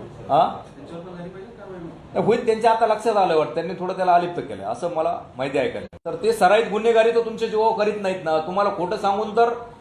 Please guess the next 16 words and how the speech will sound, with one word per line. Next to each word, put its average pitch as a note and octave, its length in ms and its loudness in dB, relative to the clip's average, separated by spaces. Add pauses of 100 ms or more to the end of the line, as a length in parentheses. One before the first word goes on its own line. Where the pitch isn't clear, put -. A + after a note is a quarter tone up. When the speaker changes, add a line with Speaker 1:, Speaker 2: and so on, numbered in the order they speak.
(420)
Speaker 1:
तुमच्या, F#3+ 400 4
अ, D3 680 2
पदाचा, G3 560 0
सत्तेचा G#3 480 -2
उपयोग F#3 440 2
समाजाला G3+ 540 2
त्रास G3+ 320 4
देण्यासाठी, G3 540 -2
दहशत F3 440 0
करण्यासाठी, F#3+ 560 0
गुंडगिरी F#3+ 460 0
करण्यासाठी F#3 520 -2
तर F#3+ 60 -2
करीत E3 320 -2
नाही F3 160 0
ना, F#3 120 -2